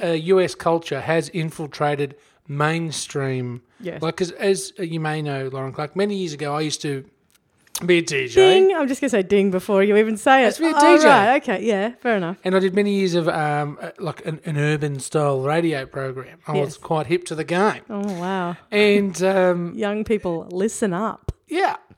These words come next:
Speaker 1: but the music we used to play
Speaker 2: <laughs> Yes.
Speaker 1: was, it was the only place you'd hear it.
Speaker 2: Yeah.
Speaker 1: Right? There was none on the commercials on the television.
Speaker 2: Yeah.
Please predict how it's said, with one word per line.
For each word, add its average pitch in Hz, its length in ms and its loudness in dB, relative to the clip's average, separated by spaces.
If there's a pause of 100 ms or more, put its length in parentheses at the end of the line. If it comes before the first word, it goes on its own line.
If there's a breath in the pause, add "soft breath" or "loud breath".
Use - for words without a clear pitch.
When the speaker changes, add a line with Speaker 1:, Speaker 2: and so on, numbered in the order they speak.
Speaker 1:
but 247 180 2
the 294 80 -4
music 302 340 2
we 247 140 -6
used 202 160 -6
to 151 80 -10
play 214 520 -4
Speaker 2:
<laughs> - 40 -20
Yes. 170 220 -2 (100)
Speaker 1:
was, 180 260 -2
it 196 280 -8
was 196 140 -4
the 220 80 -2
only 208 180 -4
place 151 260 -8
you'd 151 80 -6
hear 196 220 -2
it. - 180 -14 (100)
Speaker 2:
Yeah. 180 200 -2 (160)
Speaker 1:
Right? 170 160 -2
There 190 80 -2
was 180 100 0
none 226 260 0
on 196 200 2
the 170 100 0
commercials 147 600 -4
on 143 80 -4
the 143 100 -4
television. 135 580 -8
Speaker 2:
Yeah. 180 260 -4